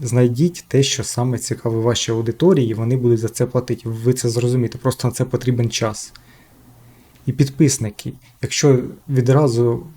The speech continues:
вам ніхто нічого не дарує, це не значить, що потім не буде дарувати. У вас один з'явився друг, в якого там багато грошей, і він вас підтримує там кожен місяць. Там. Потім ще другий додався, третій.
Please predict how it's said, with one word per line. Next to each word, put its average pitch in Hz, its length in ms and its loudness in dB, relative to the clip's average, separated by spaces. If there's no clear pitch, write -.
вам 123 280 2
ніхто 127 340 2
нічого 123 480 0
не 123 100 0
дарує, 127 340 4
це 127 120 -4
не 113 60 0
значить, 123 300 -2
що 117 160 -2
потім 135 260 2
не 110 80 -4
буде 110 200 -4
дарувати. 110 380 -2
У 127 40 -2
вас 135 220 2
один 139 340 6
з'явився 123 460 4
друг, 120 320 2
в - 40 -10
якого 120 360 2
там 107 380 -4
багато 117 440 0
грошей, 120 460 2
і - 20 2
він 123 180 2
вас 113 300 -2
підтримує 120 460 0
там 113 140 -2
кожен 117 400 2
місяць. 113 460 -6
Там. 104 240 -6
Потім 139 320 4
ще - 220 4
другий 120 360 2
додався, 113 480 -2
третій. 110 540 -2